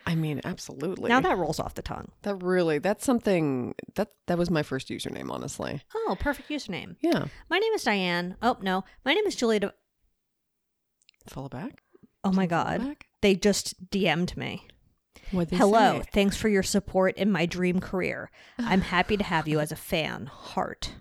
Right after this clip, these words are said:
Speaker 1: <gasps> Oh my God.
Speaker 2: Okay.
Speaker 1: Zoe's flirting.
Speaker 2: I'm so flirting. I'm looking at their story. Wow.
Speaker 1: I've always thought about, you know how sometimes you'll get a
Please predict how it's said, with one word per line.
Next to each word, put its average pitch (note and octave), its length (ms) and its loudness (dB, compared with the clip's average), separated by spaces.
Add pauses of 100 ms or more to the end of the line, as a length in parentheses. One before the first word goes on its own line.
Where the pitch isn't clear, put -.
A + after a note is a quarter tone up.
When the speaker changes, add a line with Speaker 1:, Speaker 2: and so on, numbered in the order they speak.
(120)
Speaker 1:
<gasps> E4 760 -6 (400)
Oh C4+ 300 8
my A3+ 200 4 (100)
God. E4+ 760 -2 (800)
Speaker 2:
Okay. - 320 -2 (200)
Speaker 1:
Zoe's F3 320 0
flirting. F#3+ 680 0
Speaker 2:
I'm B3+ 260 6
so F#3+ 560 4
flirting. F#3+ 540 -4
I'm F#3+ 120 2
looking F#3 200 0
at F#3 100 -2
their F3+ 100 -4
story. - 500 -6 (500)
Wow. D#3 540 2
Speaker 1:
I've F3+ 140 6
always A#3+ 260 8
thought G#3 180 8
about, F3+ 200 6
you D#3+ 80 4
know F3+ 80 6
how G3+ 140 6
sometimes E3+ 440 2
you'll E3 100 2
get D3 140 0
a C#3 80 -2